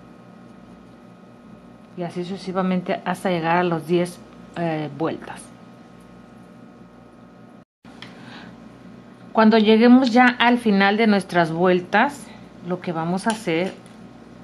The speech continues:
es que vamos a meter el hilo restante como si fuera el relleno. Los brazos no van rellenos para que no queden tiesos, ¿ok?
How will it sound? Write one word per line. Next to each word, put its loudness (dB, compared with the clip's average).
es -12
que -8
vamos -2
a -12
meter -6
el -4
hilo -2
restante -8
como -6
si -16
fuera -8
el -8
relleno. -4
Los -2
brazos 0
no 2
van 0
rellenos -2
para -6
que -8
no -6
queden -4
tiesos, -12
¿ok? -8